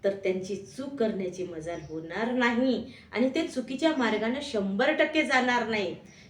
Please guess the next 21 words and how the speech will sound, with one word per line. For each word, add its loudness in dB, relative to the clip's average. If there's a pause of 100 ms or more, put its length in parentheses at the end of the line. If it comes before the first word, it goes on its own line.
शंभर 2
टक्के. 0 (280)
त्यामुळं -2
काय -4
करायचंय -4
माझ्या -4
मै-, -6
मैत्रिणींनो, 0 (600)
आपण 0
मुलाचं 2
आणि -2
मुलीची -6 (440)
मी-, 0
मैत्रीण 6
बनायचं -6
आहे. -20 (920)
बनसाल 2
ना? -2 (1600)
भेटूया 0
पुन्हा -4 (600)
लगेच 2